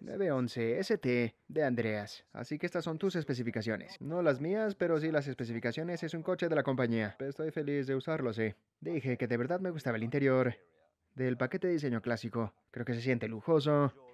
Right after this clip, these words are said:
y me recuerda como a una bolsa de diseñador muy cara. Y eso me gusta, y me gusta un interior café. Ahora, explícame por qué elegiste el coche así. A mí, en lo personal, me gusta un coche negro porque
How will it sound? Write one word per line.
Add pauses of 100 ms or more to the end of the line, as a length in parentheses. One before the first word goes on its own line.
y
me
recuerda
como
a
una
bolsa
de
diseñador
muy
cara. (380)
Y
eso
me
gusta,
y
me
gusta
un
interior
café. (800)
Ahora,
explícame
por
qué
elegiste
el
coche
así. (300)
A
mí,
en
lo
personal,
me
gusta
un
coche
negro
porque